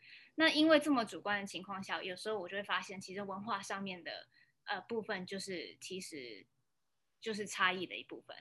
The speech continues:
我举个例子好了，因为我之前就是有一个，呃，也是个案，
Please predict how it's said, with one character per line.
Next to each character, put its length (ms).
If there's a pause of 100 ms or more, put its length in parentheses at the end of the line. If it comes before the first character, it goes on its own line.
我 100
举 160
个 60
例 160
子 100
好 220
了， 80
因 100
为 140 (260)
我 140
之 140
前 200
就 120
是 140
有 120
一 100
个， 120 (560)
呃， 100 (180)
也 120
是 120
个 200
案， 140